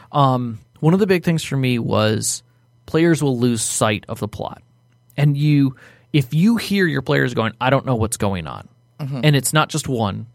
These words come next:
Speaker 1: and it's not just two, you know, it's multiple players, don't necessarily feel like you're failing.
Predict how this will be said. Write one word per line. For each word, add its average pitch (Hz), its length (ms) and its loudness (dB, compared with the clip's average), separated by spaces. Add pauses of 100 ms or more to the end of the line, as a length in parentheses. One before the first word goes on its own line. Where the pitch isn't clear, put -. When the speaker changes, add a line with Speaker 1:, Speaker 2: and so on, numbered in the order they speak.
Speaker 1:
and 120 120 -6
it's 113 120 -6
not 110 180 -6
just 143 200 -8
two, 113 420 -4 (600)
you 123 100 0
know, 110 200 0
it's 135 180 -4
multiple 131 320 -2
players, 123 500 0 (560)
don't 214 320 0
necessarily 190 680 -2
feel 127 280 0
like 120 180 -4
you're 117 100 -4
failing. 57 420 -10